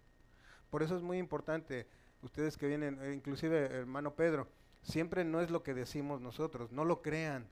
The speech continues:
Es más, yo lo digo por mí, todo lo que yo les diga aquí,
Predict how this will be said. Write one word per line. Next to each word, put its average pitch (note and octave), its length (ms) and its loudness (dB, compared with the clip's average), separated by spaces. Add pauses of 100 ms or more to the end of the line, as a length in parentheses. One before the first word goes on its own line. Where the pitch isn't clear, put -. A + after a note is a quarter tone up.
Es C#3+ 160 0
más, D3+ 280 -2 (680)
yo D3+ 100 0
lo D#3+ 100 4
digo D3+ 240 2
por B2 160 -2
mí, E3+ 260 -2 (720)
todo A3 180 4
lo G3 140 0
que D3+ 100 -8
yo F3 100 4
les F3 160 2
diga E3 160 0
aquí, F3+ 360 -4